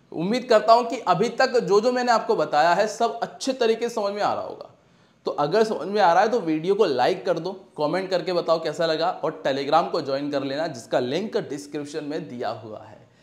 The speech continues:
इतनी इन्फॉर्मेशन कहीं और मिल जाए तो दोस्तों कमेंट करके बता दो कि कहाँ मिलेगी। वेन्यू रिकॉर्ड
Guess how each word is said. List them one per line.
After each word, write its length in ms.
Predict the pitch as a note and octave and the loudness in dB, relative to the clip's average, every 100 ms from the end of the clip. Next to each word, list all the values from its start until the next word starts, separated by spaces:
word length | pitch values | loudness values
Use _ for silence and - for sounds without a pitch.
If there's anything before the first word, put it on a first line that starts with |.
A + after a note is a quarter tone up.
| _ | _
इतनी 280 | D3 A#3+ B3 | -10 -4 -2
इन्फॉर्मेशन 540 | C4 G#3 A3 A3+ A3 A3+ | -2 0 2 4 2 0
कहीं 240 | G#3 A3 | 2 4
और 140 | A#3 | 4
मिल 180 | A3+ F#3+ | 2 2
जाए 180 | G3 G#3 | 4 4
तो 80 | G#3+ | 2
दोस्तों 280 | G#3 G3+ G#3+ | 0 0 -2
कमेंट 360 | F#3 F#3+ G3+ | 0 0 0
करके 200 | G3+ F#3+ | -2 0
बता 220 | F3 D3+ | 0 0
दो 120 | D#3+ F#3 | 0 -2
कि 120 | G3 | -2
कहाँ 240 | D3+ C#3 | 2 2
मिलेगी। 420 | D3 B2 A2 G#2+ G2+ - - - - _ | 2 -4 -6 -10 -16 -20 -20 -20 -20 _
वेन्यू 320 | C3+ F3 A3+ B3+ | 2 4 4 2
रिकॉर्ड 400 | B3 B3 B3+ | 4 6 6